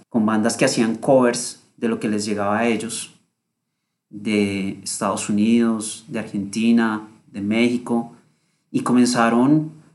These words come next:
a hacer covers. En los setentas y en los sesentas hacían covers estas bandas, pero en los ochentas ya fue, fue donde comenzaron como a consolidarse y crearon ya estilos musicales hasta propios de ellos con,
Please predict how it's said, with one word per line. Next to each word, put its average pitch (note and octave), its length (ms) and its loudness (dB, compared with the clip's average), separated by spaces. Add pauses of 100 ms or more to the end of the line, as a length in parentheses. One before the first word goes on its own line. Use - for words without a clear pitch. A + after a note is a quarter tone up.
a C3+ 320 0
hacer B2 280 -4
covers. - 640 -2
En A#2+ 80 -2
los A#2 120 0
setentas A2+ 460 -4
y D#3 40 0
en D3 80 6
los C#3+ 140 0
sesentas - 680 -4 (120)
hacían A2+ 500 -4 (640)
covers B2+ 400 0
estas C3+ 260 -4
bandas, C3 300 0
pero C3+ 140 -4
en B2+ 40 2
los A#2+ 140 0
ochentas A#2 420 -4
ya B2+ 160 -6
fue, C3 380 -4 (880)
fue C3 140 4
donde C3+ 260 4
comenzaron B2 720 2 (100)
como A#2+ 220 4
a A2+ 80 0
consolidarse A#2 920 -2 (280)
y B2 140 -2
crearon A#2 840 2 (240)
ya B2+ 460 2
estilos B2+ 420 0
musicales A#2+ 500 -2
hasta B2 240 -4
propios A2+ 320 -6
de B2 220 2
ellos G2+ 240 -6
con, A#2 320 -2